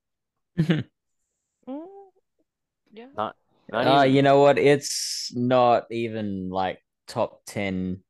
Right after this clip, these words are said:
Speaker 1: dumbest things that they've claimed a
Speaker 2: Yeah.
Speaker 1: Pokemon can do.
Speaker 2: That's
Speaker 3: Oh,
Speaker 2: also
Speaker 3: no,
Speaker 2: accurate.
Speaker 3: you're correct. Not e-, like, Magikarp can jump over a mountain.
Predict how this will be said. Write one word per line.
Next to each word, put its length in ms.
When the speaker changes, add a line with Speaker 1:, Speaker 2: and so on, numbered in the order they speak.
Speaker 1:
dumbest 420
things 400
that 240
they've 240
claimed 300
a 60
Speaker 2:
Yeah. 40
Speaker 1:
Pokemon 200
can 100
do. 220
Speaker 2:
That's 240
Speaker 3:
Oh, 40
Speaker 2:
also 40
Speaker 3:
no, 320
Speaker 2:
accurate. 180
Speaker 3:
you're 160
correct. 380
Not 220
e-, 100
like, 180
Magikarp 640
can 140
jump 220
over 260
a 40
mountain. 540